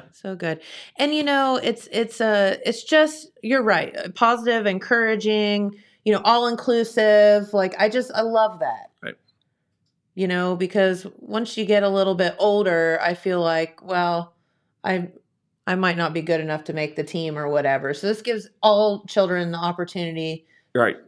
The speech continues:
Speaker 1: to
Speaker 2: To play.
Speaker 1: play and,
Speaker 2: And, and
Speaker 1: and to find out what they're made of and,
Speaker 2: Exactly.
Speaker 1: and, uh, what they love
Speaker 2: Yeah.
Speaker 1: or don't love.
Speaker 2: Right. Uh, you know, it's also a ministry, so they're gonna hear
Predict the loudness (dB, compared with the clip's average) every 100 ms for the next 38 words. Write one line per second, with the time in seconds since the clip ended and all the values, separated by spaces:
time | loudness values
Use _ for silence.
0 | -4 0 4 6 6 2 2 2 0 -2
1 | -2 0 2 0 0 0 2 2 2 0
2 | -2 -10 -4 0 0 0 0 -2 0 2
3 | 4 4 4 2 -2 -6 -4 -2 0 2
4 | 2 -2 -4 -4 2 2 2 0 4 4
5 | 2 -2 -10 -16 _ _ -6 -6 -10 _
6 | _ -2 2 4 4 2 2 0 -4 -18
7 | -4 0 0 -4 _ _ _ _ _ _
8 | _ -2 4 6 6 4 4 4 4 4
9 | 4 2 -2 0 0 2 2 2 0 -2